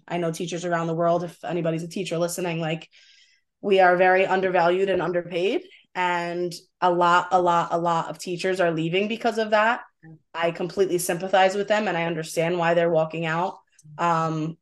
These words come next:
Speaker 1: but then there are those strong ones that are still, like, trying our best to just continue to do what we love. And so that's, that's kinda hard with everything going on, you know?
Speaker 2: Yeah, I feel like that's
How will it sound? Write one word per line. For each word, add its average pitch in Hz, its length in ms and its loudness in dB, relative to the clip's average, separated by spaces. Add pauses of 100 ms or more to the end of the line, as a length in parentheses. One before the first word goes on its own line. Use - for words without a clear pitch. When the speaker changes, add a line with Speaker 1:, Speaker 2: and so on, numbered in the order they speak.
Speaker 1:
but 180 120 2
then 175 160 4
there 170 160 2
are 165 160 4
those 170 240 2
strong 170 320 -2
ones 170 200 -4
that 165 100 0
are 165 100 0
still, 165 360 -2
like, 160 240 0
trying 165 360 -2
our 160 100 2
best 160 400 -2
to 160 440 -2 (640)
just 170 180 -6
continue 190 300 0
to 185 80 2
do 180 140 4
what 160 140 4
we 170 120 -2
love. 151 440 0
And 165 140 -10
so 165 140 -2
that's, 165 380 -2
that's 165 200 -6
kinda 170 180 0
hard 165 280 0
with 156 120 -2
everything 156 360 -4
going 147 240 -2
on, 147 220 -6
you 151 100 -4
know? 156 240 -6 (380)
Speaker 2:
Yeah, 160 440 -6
I 208 100 -2
feel 240 200 0
like 214 200 -2
that's - 460 -6